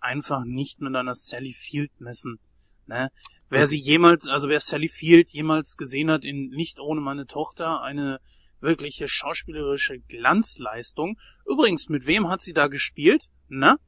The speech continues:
Speaker 1: Na?
Speaker 2: Erleuchte uns.
Speaker 1: Na, ich sag nur Doktor Octopus.
Speaker 2: Ah, Alfred Molina.
Speaker 1: Ja, genau, und zwar dem aus dem
Speaker 2: Ja,
Speaker 1: Spider-Man
Speaker 2: ja, ja.
Speaker 1: zwei, der,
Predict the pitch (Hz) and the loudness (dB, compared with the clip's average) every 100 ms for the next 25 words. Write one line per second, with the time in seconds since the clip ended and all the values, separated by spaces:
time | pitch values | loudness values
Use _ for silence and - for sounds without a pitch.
0 | _ _ 135 131 180 294 _ _ _ _ | _ _ -14 0 0 0 _ _ _ _
1 | _ _ _ _ _ - _ _ - - | _ _ _ _ _ -20 _ _ -20 -20
2 | _ _ _ _ 104 95 98 101 135 135 | _ _ _ _ -6 -2 -2 -2 -4 -4
3 | 190 - _ _ _ 117 120 208 151 143 | -8 -18 _ _ _ -8 0 0 0 -4
4 | 190 190 175 165 - 131 - 202 - 240 | -4 -4 -4 -6 -6 -8 -8 -12 -8 -8
5 | - - _ _ _ _ _ _ _ _ | -8 -14 _ _ _ _ _ _ _ _
6 | _ - 160 175 156 127 101 95 90 127 | _ 4 6 8 10 10 8 6 4 2
7 | - 113 113 135 185 185 180 175 214 214 | 2 -2 0 2 2 0 -4 -6 -4 -2
8 | 160 139 - 147 165 156 170 160 160 - | -2 -4 -8 -8 -8 -8 -6 -6 -6 -8
9 | 156 - 160 165 156 151 - 156 165 147 | -8 -4 -4 -4 -8 -8 -8 -2 0 0
10 | 127 123 | -2 -6